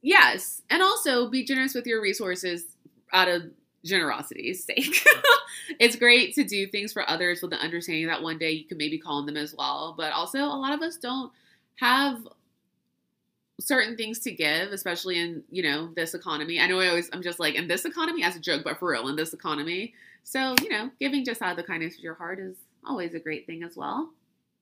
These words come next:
I'm saying that as someone who has someone very prominent in their life, uh, like a, not nuclear family member, but right outside of it, who very much likes to keep score of who has done what for them.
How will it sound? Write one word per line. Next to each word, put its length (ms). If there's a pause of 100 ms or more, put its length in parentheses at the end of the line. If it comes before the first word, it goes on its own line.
(460)
I'm 100
saying 260
that 140
as 180
someone 200
who 80
has 240
someone 440 (540)
very 640 (420)
prominent 480
in 100
their 180
life, 460 (420)
uh, 240
like 240
a, 480 (120)
not 280
nuclear 440
family 260
member, 260
but 160
right 160
outside 280
of 100
it, 160
who 200
very 200
much 220
likes 180
to 80
keep 240
score 680 (360)
of 140
who 160
has 160 (100)
done 180
what 220
for 160
them. 420